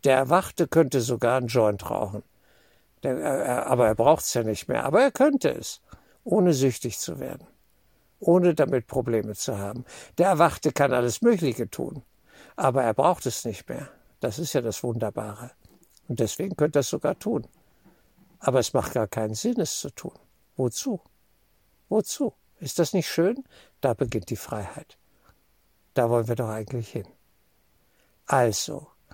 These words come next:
das Gelangweiltsein ist ein Ego-Hindernis, eine Ego-Barriere, die das Ego aufstellt, damit wir nicht zurückfinden in die Fülle des reinen Geistes.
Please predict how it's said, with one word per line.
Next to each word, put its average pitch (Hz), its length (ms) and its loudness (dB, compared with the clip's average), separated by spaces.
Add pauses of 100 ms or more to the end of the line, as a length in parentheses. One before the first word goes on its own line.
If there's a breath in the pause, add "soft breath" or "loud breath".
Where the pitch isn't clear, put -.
(280 loud breath)
das - 260 0
Gelangweiltsein 156 1160 2
ist - 340 -10
ein 139 260 -2
Ego-Hindernis, 107 1200 -2 (440 soft breath)
eine 120 280 -2
Ego-Barriere, 120 1200 2 (580 soft breath)
die 127 120 -2
das 120 200 0
Ego 127 300 0
aufstellt, 123 640 0
damit 117 300 -2
wir 117 100 2
nicht 120 220 -2
zurückfinden 120 760 -4
in 113 140 -4
die 147 100 -2
Fülle 180 380 0
des - 260 -4
reinen 117 380 0
Geistes. - 680 -6